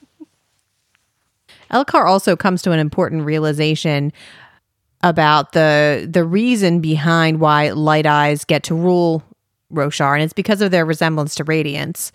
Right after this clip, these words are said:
which is not a new thing to us, but it's, it's new for him to kind of realize that he's grasping this,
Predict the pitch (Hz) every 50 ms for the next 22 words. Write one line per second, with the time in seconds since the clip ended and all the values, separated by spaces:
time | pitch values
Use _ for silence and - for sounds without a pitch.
0 | _ - - - - - - _ _ 208 214 208 240 226 247 262 254 233 214 208
1 | 202 202 208 196 - 196 180 175 165 - - - 202 208 185 160 156 151 - -
2 | - 175 160 156 156 156 151 - - - 175 170 - - 190 190 196 185 - -
3 | 160 160 147 180 190 185 185 180 170 170 - - 165 151 151 151 147 147 143 143
4 | 147 147 - - _ _ _ - - _ _ _ - 185 190 208 202 180 160 160
5 | 151 160 151 151 185 185 170 - - 180 160 151 147 151 - - - 151 151 147
6 | 143 135 139 151 - - -